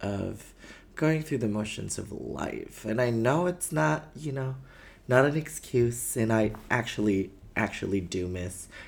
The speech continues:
creating content and going back to the whole rhythm of being a content creator in my life.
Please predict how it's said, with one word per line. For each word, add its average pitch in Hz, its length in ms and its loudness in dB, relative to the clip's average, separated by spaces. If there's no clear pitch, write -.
creating 98 380 2
content 98 520 -4
and 101 120 -6
going 104 240 0
back 98 240 -4
to - 120 -12
the 98 200 -2
whole 98 480 0
rhythm 101 400 0
of 98 180 -8
being 95 320 -2
a 90 60 -6
content 95 440 -4
creator 98 380 -4
in 98 220 -6
my 95 100 -6
life. 92 460 -8